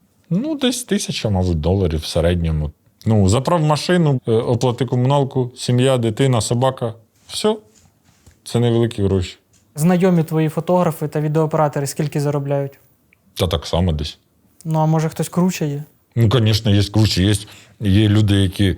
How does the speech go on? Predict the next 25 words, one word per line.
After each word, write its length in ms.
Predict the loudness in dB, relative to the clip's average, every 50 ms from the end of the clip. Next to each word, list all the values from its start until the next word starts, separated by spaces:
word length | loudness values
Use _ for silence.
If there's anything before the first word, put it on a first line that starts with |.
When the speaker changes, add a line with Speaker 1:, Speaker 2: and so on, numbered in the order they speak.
| -6 -16 -20 _ -20 -20 _ _ _ -6
Speaker 1:
е, 280 | -2 0 0 2 2
заробляють 680 | 0 0 0 0 0 2 0 2 2 0 0 -2 -2 -2
там 220 | -2 -2 0 0
і, 480 | -2 -2 -2 -2 -4 -4 -6 -8 -10 -14 -18 _ _ _ _ _ _ _ _ _ _ _ _ -6
і 100 | -4 0
десять, 380 | 0 2 0 0 -2 -4 -4 -2
і 40 |
двадцять 460 | -2 0 2 0 0 0 -4 -8 -8 -6
тисяч 380 | -6 -6 -4 -4 -6 -4 -2
в 20 | -2
місяць 400 | -2 -2 -2 -4 -8 -8 -6 -8
на 100 | -8 -6
цьому. 320 | -6 -6 -4 -4 0 2
Ну, 140 | 2 2 2
це 180 | 2 -2 -4
такий 300 | -4 -4 -6 -6 -4 -6
більш 560 | -4 -4 -4 -6 -6 -6 -8 -8 -10 -12 -16 _ _ _
Speaker 2:
А 100 | -4 -2
як 180 | 0 2 2 2
дорости 400 | 2 2 0 0 0 -2 -2 -4
тобі, 360 | -2 -2 -4 -4 -2 -2 -2
наприклад, 540 | -2 0 -2 -2 -2 -4 -4 -2 -4 -4 -4
до 80 | -4 -6
цього 240 | -4 -2 -2 -2
рівня? 320 | 0 -2 -2 -4 -4 -6